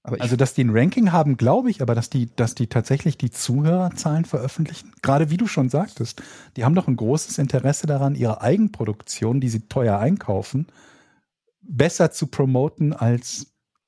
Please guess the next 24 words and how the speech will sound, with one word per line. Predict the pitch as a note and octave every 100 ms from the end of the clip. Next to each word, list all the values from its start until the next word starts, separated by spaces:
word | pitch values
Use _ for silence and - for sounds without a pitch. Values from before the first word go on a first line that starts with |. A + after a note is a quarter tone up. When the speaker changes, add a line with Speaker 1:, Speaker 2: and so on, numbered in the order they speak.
| _ _ _ _ _ _ _ _ _ _ E3
Speaker 2:
uns | F#3+ -
zum | - G2
Beispiel | F#2+ - G#2
oder | G2+ G2+
irgendwelche | A#2 A#2 -
Leute, | A2+ A2+ A2+
die | G#2+
halt | A#2 -
keine | B2 A#2 G#2
Eigenproduktion | B2+ B2 - A#2 - - B2 B2+
oder | B2 G#2+ A2 -
eingekauft | - A2+ A#2+ - A#2+ -
sind | A#2+ -
von | A2
Spotify. | - F3 - - G2+ G#2+ - - -
Speaker 1:
Ja, | - - -
Spotify | - - - - G#2+
gibt | - -
doch | - _
kompletten | - - - -
Scheiß | - - A#2
auf. | -
Hier, | B2+ C#3+
Podcast-Charts. | - D3+ - G2+ - - -